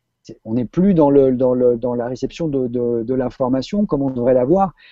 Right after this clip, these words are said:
et surtout dans l'organisation logique, parce qu'on met un fait, puis un autre, puis un autre, puis un autre, et c'est là qu'on comprend pourquoi on a mis tous ces faits-là ensemble, parce que ça, ça nous dit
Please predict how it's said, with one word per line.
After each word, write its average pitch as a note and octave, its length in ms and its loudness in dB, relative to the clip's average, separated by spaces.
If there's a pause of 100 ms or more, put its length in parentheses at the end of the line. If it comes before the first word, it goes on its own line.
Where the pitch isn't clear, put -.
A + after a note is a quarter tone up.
(140)
et D3 80 0
surtout E3 320 0
dans D#3 140 6
l'organisation C#3 600 2
logique, F3 440 2 (340)
parce C#3 160 -2
qu'on D#3 140 -2
met C#3+ 100 4
un D3 160 0
fait, D#3 340 2
puis C#3+ 220 -6
un C#3+ 160 0
autre, D3 320 2
puis D#3 160 -6
un D3+ 160 2
autre, D#3 260 0
puis D#3+ 140 2
un D#3 120 2
autre, D#3 280 2 (360)
et D3+ 80 -2
c'est E3 140 0
là G3 140 4
qu'on D3+ 140 -6
comprend F3+ 360 -6
pourquoi F#3+ 280 -2
on E3 40 0
a D3+ 80 0
mis D#3 140 -4
tous E3 100 -12
ces D3+ 160 -6
faits-là D3 320 -2
ensemble, C3+ 540 -6
parce B2+ 140 -8
que C#3 100 -4
ça, G3 280 2
ça C#3 160 -6
nous C3+ 140 -4
dit E3+ 300 -6